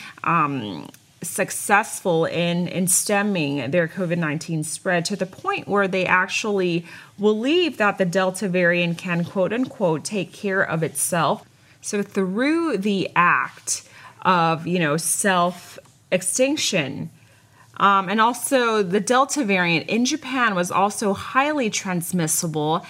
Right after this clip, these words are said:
and it's very good at keeping the other variants out.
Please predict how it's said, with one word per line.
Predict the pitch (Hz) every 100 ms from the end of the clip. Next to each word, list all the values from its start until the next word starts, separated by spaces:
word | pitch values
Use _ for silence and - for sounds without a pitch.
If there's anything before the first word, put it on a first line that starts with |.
| - - -
and | 180 175 156 160 151 -
it's | 175 165
very | 170 156 175 190 175 175 175
good | 170 165 139
at | - 143 -
keeping | - - 180 - 170 147 139 - -
the | 175 -
other | 170 160 160
variants | 147 120 120 139 - -
out. | 135 113 - -